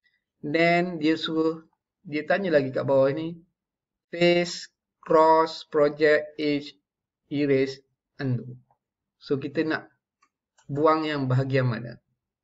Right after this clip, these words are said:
Contoh, saya nak buang bahagian ini, eh. Saya nak buang ini. So, saya klik.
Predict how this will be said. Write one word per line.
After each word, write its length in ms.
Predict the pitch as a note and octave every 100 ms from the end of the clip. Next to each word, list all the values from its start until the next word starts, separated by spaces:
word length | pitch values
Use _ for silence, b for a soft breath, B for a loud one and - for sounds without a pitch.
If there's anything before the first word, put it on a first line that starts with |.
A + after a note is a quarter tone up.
| _ _ _ _ _ _
Contoh, 480 | C3 C#3 C3 F#3 F3
saya 240 | E3+ D3+
nak 240 | C#3+ - C3+
buang 320 | C#3 C#3 C#3
bahagian 480 | B2 B2 B2+ B2 B2
ini, 80 | A2+
eh. 120 | C3 - _
Saya 240 | _ A#2 G#2+
nak 80 | A2
buang 160 | A2+
ini. 320 | A2+ A#2 D3 _ _ _
So, 160 | A#2
saya 240 | A2 B2 B2+ -
klik. 240 | B2+ B2